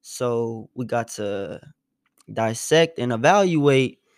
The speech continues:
our, um, our energy and where we putting it,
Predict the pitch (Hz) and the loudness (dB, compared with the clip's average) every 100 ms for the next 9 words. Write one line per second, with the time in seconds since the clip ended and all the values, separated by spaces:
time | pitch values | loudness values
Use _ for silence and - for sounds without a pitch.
0 | _ _ _ _ _ 123 120 113 90 - | _ _ _ _ _ 2 2 2 -2 -8
1 | 110 123 113 90 62 - _ _ _ - | -8 -6 -6 -10 -14 -20 _ _ _ 0
2 | 127 147 170 135 117 120 113 131 143 135 | 2 4 2 2 0 -4 2 4 6 4
3 | - 165 165 123 98 | 0 0 2 0 -4